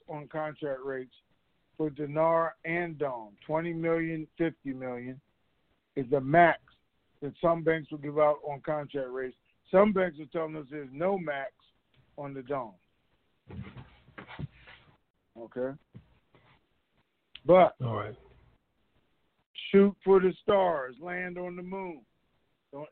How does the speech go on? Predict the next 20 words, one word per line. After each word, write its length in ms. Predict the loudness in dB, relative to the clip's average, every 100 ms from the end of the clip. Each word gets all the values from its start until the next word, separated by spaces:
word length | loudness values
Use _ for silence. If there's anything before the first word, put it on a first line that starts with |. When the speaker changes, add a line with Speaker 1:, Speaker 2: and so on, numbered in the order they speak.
| 0
Speaker 1:
ever 280 | 0 0 -6
forget 320 | -10 -8 -10 -10
that. 180 | -12 -14 _ _ _ _ _ _ -4
I 80 |
want 340 | -2 -2 -4 -2
it 120 | 0
all. 340 | 2 2 -2 -10 _ _ _ _ _ _ _ _ _ -20
And 100 | -8
get 180 | -4 -4
what 220 | -6 -8
you 60 |
get. 260 | -6 -6 -6 _ _ _ _ _ _ _ _ _ _ _ _ _ _ _ _ _ _ _ _ _ _ _ _ _ _ _ _ _ _ _ _ _ _ _
All 100 | -8
right? 180 | -6 -6 -12 _ _ _ _ _ _
Speaker 2:
All 100 | -4
right. 160 | -2 -4 -10 -12 -10 -10 -14 -18 -18 -18 -18 -18 -20 -20 -20 -18 -4
Well, 100 | 2
her 180 | 2 4
next 260 | 2 0
question, 460 | -4 -4 -4 -8 -10